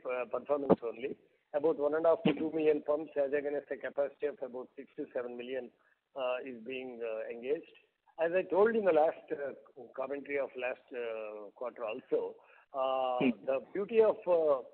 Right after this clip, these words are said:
Speaker 1: one good thing about this, uh, uh,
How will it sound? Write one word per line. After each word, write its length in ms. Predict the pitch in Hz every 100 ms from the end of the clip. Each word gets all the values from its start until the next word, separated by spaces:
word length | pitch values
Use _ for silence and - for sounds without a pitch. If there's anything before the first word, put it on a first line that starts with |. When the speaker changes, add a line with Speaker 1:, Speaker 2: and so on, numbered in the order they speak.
| -
Speaker 1:
one 320 | 143 151 196
good 200 | 180 196
thing 160 | 220 202
about 320 | 180 185 151
this, 200 | 165 143
uh, 220 | 147 139 135 - _ _ -
uh, 600 | 135 127 127 120 120 117